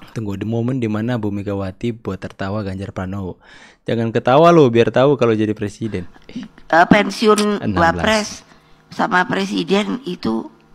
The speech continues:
Speaker 2: ngambil di mana? Di mana, gitu kan? Karena saya kan nggak pernah ngurusin. Terus dari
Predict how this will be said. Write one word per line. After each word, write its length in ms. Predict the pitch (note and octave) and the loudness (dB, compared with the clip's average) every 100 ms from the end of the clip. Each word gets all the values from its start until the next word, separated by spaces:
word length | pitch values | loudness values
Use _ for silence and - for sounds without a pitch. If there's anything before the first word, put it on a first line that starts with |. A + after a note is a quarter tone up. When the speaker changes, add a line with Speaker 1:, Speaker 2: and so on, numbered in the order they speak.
| _ _ _ - | _ _ _ -8
Speaker 2:
ngambil 460 | E3+ F3+ F3+ F3+ | -4 0 2 0
di 120 | E3+ E3 | 0 -2
mana? 380 | F#3 A3+ G3 - - - _ _ | 0 0 -2 -6 -16 -20 _ _
Di 160 | - D#3+ | -10 -4
mana, 480 | F#3 A3+ G#3 C#3+ - | 0 2 0 -2 -6
gitu 240 | G3+ A3 | -6 -6
kan? 240 | - - _ _ - _ _ _ _ | -8 -10 _ _ -20 _ _ _ _
Karena 220 | G#3 A#3 | -2 0
saya 140 | D#4 D#4+ | 0 -2
kan 160 | D#4+ | -2
nggak 160 | B3 - | -2 -2
pernah 180 | G3+ G3+ | -4 -4
ngurusin. 460 | G#3 A#3+ A#3 G3+ F#3+ _ _ _ _ | -2 -4 -4 -6 -8 _ _ _ _
Terus 300 | - A#3 A#3+ | -10 -6 -4
dari 320 | F#3+ F#3 G3 | -2 0 -2